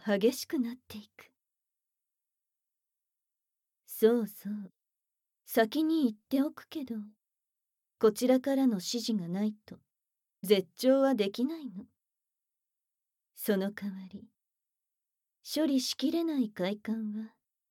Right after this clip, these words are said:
すべて精液に変換されていく。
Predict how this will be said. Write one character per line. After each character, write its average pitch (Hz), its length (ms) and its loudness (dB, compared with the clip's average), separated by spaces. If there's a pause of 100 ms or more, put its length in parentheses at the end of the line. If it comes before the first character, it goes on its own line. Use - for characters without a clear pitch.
(440)
す - 260 0
べ 262 140 6
て 180 140 -2
精 214 220 -6 (220)
液 254 220 -6
に 160 120 -8
変 190 300 -2
換 226 260 -4
さ 220 180 -8
れ 214 120 -4
て 214 140 -16
い 196 260 -18
く。 - 80 -20